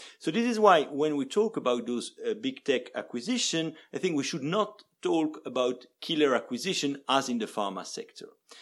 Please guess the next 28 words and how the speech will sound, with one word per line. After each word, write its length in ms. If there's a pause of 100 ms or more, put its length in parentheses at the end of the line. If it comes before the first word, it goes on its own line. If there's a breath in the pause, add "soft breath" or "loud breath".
(140 loud breath)
Because 220
what 140
happened 340
in 100
the 60
pharma 400
sector 460
very 280
often 500 (340 loud breath)
is 140
that 200
they 220
kill 400 (280 loud breath)
not 320
only 220
the 100
competitor, 760
but 240
also 340
the 280
innovation. 680 (340)
And 240 (120)
that 260
is 180
obviously 600
very 260
bad. 280 (260 soft breath)
Here, 600